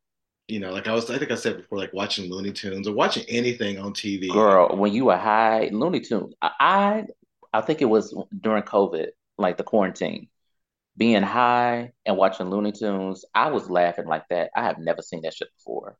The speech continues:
Speaker 1: <laughs>
Speaker 2: Like, hollering, and the cats are looking at me like I'm crazy.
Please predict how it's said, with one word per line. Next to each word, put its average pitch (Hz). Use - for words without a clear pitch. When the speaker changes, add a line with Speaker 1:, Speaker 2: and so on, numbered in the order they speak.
Speaker 1:
<laughs> -
Speaker 2:
Like, 107
hollering, 113
and 104
the 101
cats 170
are 120
looking 117
at 101
me 107
like 87
I'm 101
crazy. -